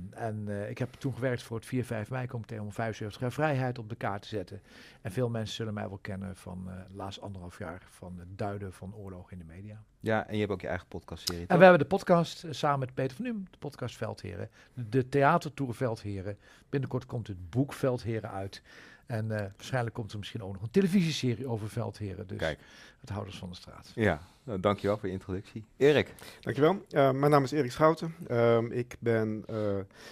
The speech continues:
Speaker 3: dertien jaar actief geweest, eh, bij de A I V D, de Algemene Inlichting en Veiligheidsdienst. Eh, daarvoor, eh, kom ik uit, eh, de wereld van, eh, communicatiesystemen. Ik heb altijd in de internet, eh,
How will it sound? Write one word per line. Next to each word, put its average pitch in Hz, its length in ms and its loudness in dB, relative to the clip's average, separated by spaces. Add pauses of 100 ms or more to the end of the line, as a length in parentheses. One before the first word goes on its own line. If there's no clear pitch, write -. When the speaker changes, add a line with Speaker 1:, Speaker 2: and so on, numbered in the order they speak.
(120)
Speaker 3:
dertien 139 260 4
jaar 120 100 6
actief - 240 -4
geweest, 107 420 -4
eh, 101 60 0
bij 98 140 0
de 98 100 2
A 98 140 2
I 98 60 -2
V 120 200 -2
D, 160 40 -2
de 139 60 -6
Algemene 104 340 -2
Inlichting 104 260 -4
en 101 60 -10
Veiligheidsdienst. 120 960 -10 (320)
Eh, 113 120 4
daarvoor, 127 640 8
eh, 107 60 2
kom 117 180 -2
ik 113 80 -2
uit, 110 200 2
eh, - 60 -14 (360)
de 101 180 0
wereld 101 320 -2
van, 98 400 -4
eh, 87 80 -6
communicatiesystemen. 113 1080 -4
Ik 101 100 -6
heb 95 120 -8
altijd 87 200 -8
in 90 140 -8
de 90 100 -10
internet, 120 580 -10
eh, 104 80 -4